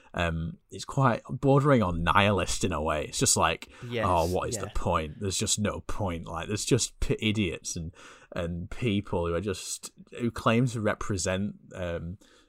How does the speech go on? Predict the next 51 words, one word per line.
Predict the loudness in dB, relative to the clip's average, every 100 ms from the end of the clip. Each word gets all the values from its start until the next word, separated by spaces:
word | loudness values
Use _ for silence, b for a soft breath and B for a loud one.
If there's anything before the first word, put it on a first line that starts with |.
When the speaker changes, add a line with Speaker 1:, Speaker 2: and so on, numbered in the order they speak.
| b
Speaker 1:
the | -2 0
interests | 0 -2 -2 -2
of | -4
the | -2
masses, | 0 0 0 -2
or | 0 -2
people | 0 0 2
who | 2
are | 2
given | 0 0 -2
platforms | 4 4 4 0 2 4 2 -2 -6 -4
to | -4
just, | -4 -4 -4 -2
to | -2 -4 -8 b
try | -2 2 2
and | 2
make | 0 -2
sense | 0 2 2 0 -4 -4
of, | -4 -8 -14 B B B
um, | -4 -4 -2
society, | -2 4 4 4 0 -2 -4
but | -4
then | -6 -6
just | -8 -6
churn | -4 -2 -2 -2
out | -2 -2
the | -4
same | -8 -8 -8 -12 _
crap | -12 -10 -4 -2 -4 -6 -10 -4
over | -2 0 0
and | 0
over | 0 0 -2
again. | 0 0
I | 0
mean, | 0 -2 -6 B B -6
the |
fact | 0 0 0
that | -6
the | -10
Hugh | -8 -6 -2
Grant, | -2 -2
the | -4
historian's | -8 -6 -2 0 2 0 -2
called | -8 -8
Tennyson | 2 2 2 -4 -6 -8
Foss, | -8 -2 0 0 -2 -4
is | -4
just | -6 -2
hilarious. | 0 0 2 0 0 -2
I | -2
mean, | -2 -6